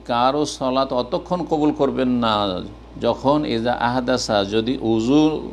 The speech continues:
না থাকে, উযু ভঙ্গ হয়ে যায় বা উযু না থাকে, হাত্তা ইয়াতাওয়াদ্দা, যতক্ষণ পর্যন্ত উযু না করে নেবে। সহিহ, আহ, সুনানে তিরমিজির হাদিস, হাদিসটিও সহিহ, প্রথম হাদিস সুনানে তিরমিজির।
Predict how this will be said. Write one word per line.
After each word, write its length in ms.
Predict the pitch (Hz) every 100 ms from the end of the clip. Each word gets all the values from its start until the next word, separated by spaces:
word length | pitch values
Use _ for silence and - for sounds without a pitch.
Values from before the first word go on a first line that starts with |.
| -
না 480 | 98 107 131 151 151
থাকে, 440 | 151 131 127 101
উযু 320 | 107 113 113 113
ভঙ্গ 300 | 107 123 123
হয়ে 300 | 123 113 101
যায় 280 | 101 98
বা 120 | 95 98
উযু 260 | 104 110
না 220 | 110 123
থাকে, 440 | 117 113 98 92 82 113
হাত্তা 280 | 139 -
ইয়াতাওয়াদ্দা, 520 | 135 117 - 113 113 113
যতক্ষণ 380 | 117 113 113 107
পর্যন্ত 520 | 110 117 127 127 165 - - - - - - -
উযু 320 | 113 113 113 117
না 360 | 104 110 113 113
করে 200 | 107 104
নেবে। 440 | 92 87 85 80
সহিহ, 600 | 85 - 139 156 151 -
আহ, 360 | 117 113 110 107
সুনানে 340 | - 135 143
তিরমিজির 540 | 135 160 156 165 175 151
হাদিস, 460 | 135 120 120 123
হাদিসটিও 420 | 120 113 113 143
সহিহ, 340 | 135 131 117 107 - - - - -
প্রথম 300 | 190 180 175
হাদিস 440 | 127 101 98 - -
সুনানে 280 | - 113 110
তিরমিজির। 480 | 120 98 90 82